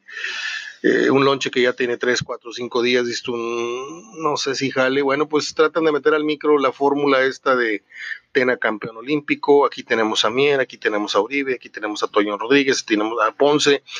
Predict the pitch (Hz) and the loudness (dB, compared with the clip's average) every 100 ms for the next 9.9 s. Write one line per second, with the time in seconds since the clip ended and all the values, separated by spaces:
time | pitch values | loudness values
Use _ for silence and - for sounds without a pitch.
0 | - - 175 165 196 170 156 147 165 170 | -10 0 0 2 0 0 0 2 2 0
1 | - 135 127 120 - - - - - - | -2 0 0 -2 -4 -12 -8 -6 -4 -6
2 | - - _ _ _ _ _ _ _ _ | -8 -14 _ _ _ _ _ _ _ _
3 | - 147 160 185 208 202 202 196 175 175 | -4 0 2 2 2 2 2 2 4 4
4 | 160 165 160 180 185 - - 135 151 143 | 4 2 2 -4 -6 -8 -10 -12 -8 -8
5 | - 135 123 127 135 117 107 127 123 127 | -8 -8 -6 -4 -6 -8 -2 0 2 2
6 | 143 - 143 123 127 123 110 120 120 113 | -2 -4 -6 0 2 2 0 -4 -2 0
7 | 127 - 120 117 113 117 117 131 117 110 | 0 0 -2 0 0 0 2 2 2 2
8 | - - 117 131 131 - 139 147 _ _ | -2 0 2 2 0 0 0 -2 _ _
9 | _ - - 175 127 120 - 123 | _ -8 0 2 4 2 0 0